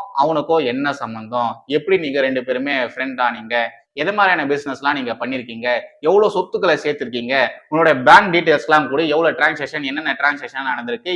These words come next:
யாருக்கிட்ட எல்லாம் நீங்க பேசிருக்கீங்க, உங்களுடைய சர்க்கிள் என்ன அப்படிங்கிற மொத்த விவகாரத்தையுமே நோண்டி நுங்கெடுக்கிறாங்க இ டி. உண்மையாலே நாம அமலாக்கத்துறையை பாராட்டி ஆகணுங்க. இவனை மாதிரி ஆட்களை கரெக்டா தூக்கிருக்காங்க பாத்தீங்களா?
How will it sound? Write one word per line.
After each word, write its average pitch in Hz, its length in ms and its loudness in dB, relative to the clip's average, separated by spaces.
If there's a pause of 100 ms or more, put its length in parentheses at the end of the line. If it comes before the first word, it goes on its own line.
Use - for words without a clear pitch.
யாருக்கிட்ட 139 420 4
எல்லாம் 151 180 2
நீங்க 123 200 -6
பேசிருக்கீங்க, 135 480 -8 (380)
உங்களுடைய 175 280 2 (140)
சர்க்கிள் 208 400 4
என்ன 135 120 0 (240)
அப்படிங்கிற 131 360 -6 (160)
மொத்த 202 640 4
விவகாரத்தையுமே 135 880 2 (440)
நோண்டி 214 340 2 (120)
நுங்கெடுக்கிறாங்க 151 680 0 (200)
இ 143 120 -6
டி. 156 100 -2 (180)
உண்மையாலே 202 400 0
நாம 156 300 4
அமலாக்கத்துறையை 143 680 2 (220)
பாராட்டி 160 480 6
ஆகணுங்க. 117 300 -4 (420)
இவனை 170 300 2
மாதிரி 202 160 8 (100)
ஆட்களை 175 300 2 (140)
கரெக்டா 180 380 2
தூக்கிருக்காங்க 180 520 2
பாத்தீங்களா? 127 360 2